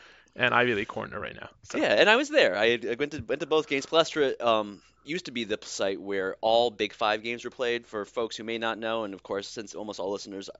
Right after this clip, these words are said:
Speaker 2: are, went to school in Philadelphia at Big Five schools, <laughs> I think they probably know. But
Speaker 1: <laughs>
Speaker 2: the, the Big Five schools, uh, Philadelphia has a really great history of college basketball. Um,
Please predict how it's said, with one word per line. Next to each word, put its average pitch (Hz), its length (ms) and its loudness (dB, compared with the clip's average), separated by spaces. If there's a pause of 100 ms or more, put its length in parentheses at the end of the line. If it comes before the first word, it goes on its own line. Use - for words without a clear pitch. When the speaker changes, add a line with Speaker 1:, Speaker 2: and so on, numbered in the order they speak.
(280)
Speaker 2:
are, 95 340 0
went 123 140 -4
to 117 60 -6
school 113 260 -4
in 113 60 -2
Philadelphia 113 560 0
at 95 80 -6
Big 110 160 0
Five 113 260 -4
schools, 123 360 -4 (120)
<laughs> - 80 -14
I 131 100 -2
think 151 200 -6
they 123 120 -2
probably 110 440 0
know. 107 220 -4
But 202 220 6 (220)
Speaker 1:
<laughs> - 200 -10
Speaker 2:
the, 110 260 -4
the 113 140 0
Big 131 220 2
Five 120 240 6
schools, 107 420 -4
uh, 113 60 -4 (100)
Philadelphia 156 380 4
has 107 80 -4
a 104 60 -6
really 95 180 -2
great 82 200 -8
history 80 420 -10
of 78 80 -14
college 80 280 -6
basketball. 80 600 -8 (400)
Um, 85 320 -6